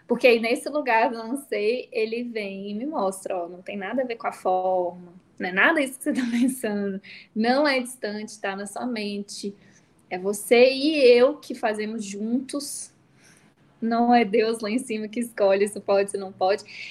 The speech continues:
É um direito de todos igualmente. Enfim, ele vem desconstruindo isso. Então, isso é muito importante que você tá falando mesmo, assim.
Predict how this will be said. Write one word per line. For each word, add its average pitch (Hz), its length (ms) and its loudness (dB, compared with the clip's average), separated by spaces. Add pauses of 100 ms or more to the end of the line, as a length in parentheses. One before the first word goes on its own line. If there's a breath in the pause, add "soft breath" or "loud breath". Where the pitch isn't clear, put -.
(160 loud breath)
É 247 220 6
um 320 80 0
direito 262 460 -2
de 226 140 -10
todos 240 640 -4
igualmente. 220 1000 -8 (840 loud breath)
Enfim, 240 460 -4
ele 196 160 -4
vem 226 200 -2
desconstruindo 269 600 -4
isso. 254 200 -4
Então, 208 200 -6
isso 208 160 -6
é - 40 -6
muito 220 280 -4
importante 294 520 -2
que - 60 -18
você 233 80 -4
tá 214 140 -4
falando 208 340 0
mesmo, 214 400 2
assim. - 260 -10